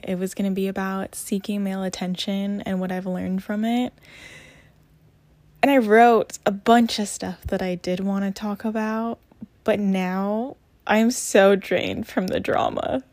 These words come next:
<laughs> that happened this week. Like, I, I don't think I have it in me to, like, fully put myself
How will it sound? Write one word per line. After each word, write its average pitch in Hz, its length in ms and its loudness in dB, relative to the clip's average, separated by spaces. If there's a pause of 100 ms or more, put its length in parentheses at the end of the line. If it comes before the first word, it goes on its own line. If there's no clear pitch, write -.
(160)
<laughs> - 260 -14
that 392 180 12
happened - 520 2
this - 220 -12
week. 277 300 0
Like, - 180 6
I, 262 200 2 (580)
I 254 100 6
don't 208 220 0
think 233 160 0
I 233 60 2
have 202 200 -4
it 190 80 -2
in 185 180 -2
me 180 300 -4
to, 190 460 -8 (1200)
like, 202 200 -2
fully - 280 0
put - 200 -6
myself 190 680 -6